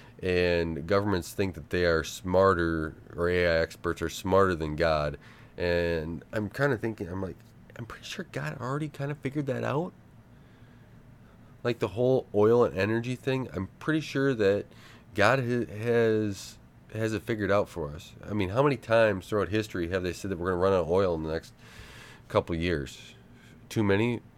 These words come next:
How many times have they said sea levels are gonna rise and they buy more land next to the sea? It, it, it's just crazy. Right now they're going with, you're gonna have virtual children in the metaverse.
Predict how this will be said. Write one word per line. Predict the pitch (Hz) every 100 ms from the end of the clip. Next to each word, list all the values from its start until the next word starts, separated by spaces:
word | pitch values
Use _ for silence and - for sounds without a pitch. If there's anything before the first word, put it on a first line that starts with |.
| - - 90
How | 110
many | 113 104
times | 107 101 98
have | 92
they | 90
said | - 87
sea | - 120
levels | 113 95 85
are | 85
gonna | 85
rise | 82 82 82 82 - - - - 85
and | 90
they | 90
buy | 87 92
more | 90 90
land | 87 87 87
next | 82 80 -
to | 78
the |
sea? | - - 82 71 -
It, | - -
it, | 104 98 - - - -
it's | 98
just | 123 107 -
crazy. | 110 101 73 71
Right | 90 101
now | 98 107
they're | 113 107 90 - - -
going | 104 101 98
with, | 92 - 78
you're | 92
gonna | 104 90
have | 92
virtual | 85 101 - 82 - -
children | - 110 82 73 -
in | 95
the | 90
metaverse. | 90 98 82 69 76 - -